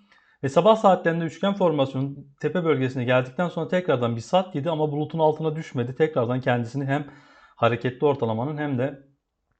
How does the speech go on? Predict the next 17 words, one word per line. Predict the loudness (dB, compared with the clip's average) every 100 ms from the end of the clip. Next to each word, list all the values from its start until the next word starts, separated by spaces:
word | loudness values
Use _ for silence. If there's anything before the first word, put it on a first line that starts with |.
| _
şurada | -10 -4 -2
görmüş | 0 -2 -2
olduğumuz | -4 -4 -4 -4 -6
gibi | -6 -6 -8 -6
bölgenin | -2 0 0 -4 -4
üst | -8 -8
bölgesine | -4 -4 -4 -6
tekrardan | -2 -2 -2 -4 -2
attı. | -4 -4 -4
Burada | -2 0
on | 2 2
bin | 0
sekiz | -2 -4
yüz | -4
yirmi | -2 0
altı | -2 -2 0
bölgesi | 0 0 -6 -8